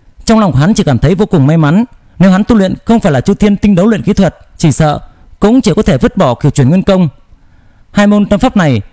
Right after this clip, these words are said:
đều như là tạo ra cho hắn vậy, thiếu một cái cũng không được. Diệp Phúc yên lặng nhiều ngày nên muốn động, đi ra ngoài phòng tu luyện, phóng mắt nhìn lại, chỉ thấy Vân Môn Sơn lúc này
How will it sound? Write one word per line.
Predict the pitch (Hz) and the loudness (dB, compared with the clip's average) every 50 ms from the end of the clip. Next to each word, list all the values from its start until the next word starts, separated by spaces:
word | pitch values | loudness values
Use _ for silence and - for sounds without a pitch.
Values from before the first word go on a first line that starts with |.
| - _ - | -20 _ -2
đều | 175 185 180 | 0 0 2
như | 175 208 226 | 2 2 0
là | 220 196 175 | 0 0 -2
tạo | 160 - 160 156 147 | -2 -2 -2 -2 0
ra | 190 202 202 | 0 -2 0
cho | - 190 | 0 0
hắn | 175 - 214 | 0 0 0
vậy, | 208 214 160 147 - - - - _ _ - | 0 0 -2 -4 -6 -10 -14 -20 _ _ -2
thiếu | - 180 240 | 0 2 2
một | 240 202 - - | 2 0 -2 -2
cái | 156 160 180 | -2 -2 0
cũng | 220 233 | -2 0
không | 185 220 202 | 0 0 2
được. | 170 165 139 120 - _ _ _ - _ _ _ _ _ _ _ _ _ _ - - - | 2 0 0 -2 -6 _ _ _ -20 _ _ _ _ _ _ _ _ _ _ -20 -8 -4
Diệp | - 139 175 175 | -2 0 0 0
Phúc | 254 254 - | -2 -2 -2
yên | - 214 | -2 0
lặng | 208 190 170 147 160 | 0 0 0 0 0
nhiều | 160 151 | 0 2
ngày | 143 147 143 131 113 101 - _ _ | 2 2 0 0 -2 -4 -8 _ _
nên | - 175 185 185 | -2 0 0 2
muốn | 180 180 226 233 | 2 0 0 0
động, | 208 180 160 143 - - - - _ _ - | 0 -2 -4 -6 -10 -16 -20 -20 _ _ -4
đi | - 214 226 | 0 0 0
ra | 208 226 226 | 2 2 0
ngoài | 220 196 156 | 0 0 0
phòng | - - 160 143 135 | 0 0 0 0 0
tu | - 190 196 | 0 0 0
luyện, | 185 175 160 - - - - _ _ _ _ | 0 0 -2 -4 -8 -12 -16 _ _ _ _
phóng | - 165 175 208 | -4 -2 0 0
mắt | 262 262 202 | -2 0 0
nhìn | 180 160 | 0 0
lại, | 156 147 139 - - - _ | 0 -2 -4 -6 -10 -14 _
chỉ | - 165 143 | -2 -2 0
thấy | - - - | 0 0 0
Vân | 165 220 208 | 0 0 0
Môn | 208 208 | 0 0
Sơn | - - 202 196 202 | 0 0 0 0 0
lúc | 226 175 | 0 0
này | 214 196 165 139 117 104 | 0 0 0 0 -2 -4